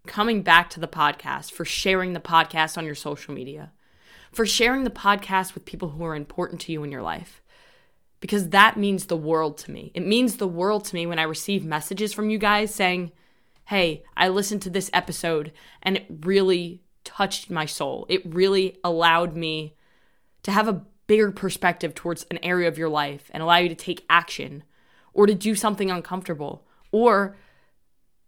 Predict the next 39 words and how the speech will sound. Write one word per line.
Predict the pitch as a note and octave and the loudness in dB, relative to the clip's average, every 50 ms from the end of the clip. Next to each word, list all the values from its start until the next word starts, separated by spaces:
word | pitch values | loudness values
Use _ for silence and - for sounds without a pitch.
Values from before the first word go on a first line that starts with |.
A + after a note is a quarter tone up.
| _ | _
it | G#3 G3+ | -4 -2
provided | G3 F3+ F#3 G3+ G#3+ A#3+ A3+ G3+ | 0 4 6 8 8 8 6 4
you | A3+ | 0
with | G#3 G3+ | 0 0
some | - F#3+ G3 | -2 -4 -2
insight | F#3 G3 G3 G3+ F#3+ F3+ E3+ | -2 -2 -2 0 -2 -2 -2
on | D#3+ D#3 | -2 -6
how | D3+ - F3+ | -4 -2 -2
you | F3+ F3+ | -2 -2
can | F3+ - | -4 -6
help | - E3 E3 - | -6 -6 -6 -6
somebody | - E3+ D#3+ D#3+ E3+ E3 - | -6 -6 -4 -4 -4 -4 -4
in | E3 E3 | -4 -4
your | E3+ G3 G#3 | -2 -2 0
life | G3 E3 D3 C#3+ - | 2 2 0 -2 -4
that | C#3+ - - | -10 -10 -10
you | - | -10
love. | - - - - - _ _ _ _ _ _ | -8 -10 -12 -14 -16 _ _ _ _ _ _
So | - - G3+ F#3 F#3 F3 - - - - - - _ _ | -2 2 4 4 4 2 -2 -8 -20 -20 -20 -20 _ _
keep | - C4 C#4+ C#4+ - | 4 4 4 4 4
sharing | - - - G#3+ G#3 G#3 G#3 G#3 | 0 0 2 4 4 4 4 2
the | G3 | -2
podcast, | G3+ - - F3 F3 F3 - - F3+ E3+ F3 F3 - - - _ | -2 2 4 6 6 6 4 2 2 2 2 2 -2 -8 -14 _
keep | - - B3 A#3+ - | -6 -4 -4 -4 0
sending | - G#3+ G3 G3 F#3+ F#3 | 2 2 4 4 2 0
me | E3+ | 0
messages, | E3 E3 D#3 D#3 D#3+ D#3+ E3+ E3 - | 0 -2 -2 -2 -4 -6 -6 -6 -6
keep | - - A3+ G3+ G3+ | -6 -6 -6 -2 0
letting | G3+ G3 F#3+ F#3 F3+ | 0 0 2 0 0
me | E3+ | -2
know | E3 E3 E3 | -2 -2 -4
what | D#3 - | -4 -6
you | C#3+ - | -10 -10
think, | D3 C#3+ D3+ D3 | -10 -10 -10 -10
because | - D3 - D#3 D3+ D3 - - - - - _ _ _ _ _ _ _ _ _ _ _ _ _ _ _ _ - - | -14 -10 -8 -8 -8 -8 -10 -16 -20 -20 -20 _ _ _ _ _ _ _ _ _ _ _ _ _ _ _ _ -8 -4
I | G#3 | 2
love | G3+ G#3+ A3 G3 | 4 6 6 6
your | G#3 G3 F#3 | 4 2 0
feedback | - - F3+ E3 - - - - - - _ - | -2 -6 -8 -8 -8 -10 -14 -14 -18 -20 _ -20